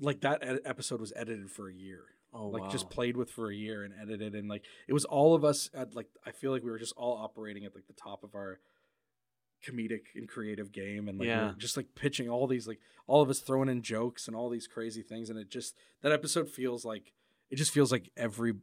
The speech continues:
Speaker 1: the c-, key core creative team's, like, episode all together. Us, like, w-,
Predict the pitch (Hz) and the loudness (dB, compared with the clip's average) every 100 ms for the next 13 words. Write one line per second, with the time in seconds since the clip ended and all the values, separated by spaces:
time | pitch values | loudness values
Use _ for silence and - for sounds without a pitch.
0 | - 117 98 - - - - 120 117 117 | 0 -2 -2 -6 -6 -6 -6 -4 -2 -4
1 | - _ _ _ _ _ - 113 95 - | -8 _ _ _ _ _ -2 0 0 -2
2 | 104 101 90 - 98 98 95 95 98 - | -4 -4 -8 -10 -10 -8 -10 -12 -14 -16
3 | _ _ _ - 95 95 _ _ _ - | _ _ _ -16 -16 -18 _ _ _ -20
4 | - 107 107 - 98 101 113 120 - 98 | -18 -16 -12 -12 -10 -8 -2 -2 -2 -6
5 | 98 95 95 98 - 113 - - - - | -10 -10 -12 -10 -8 -10 -14 -20 -20 -20
6 | _ _ - - | _ _ -10 -8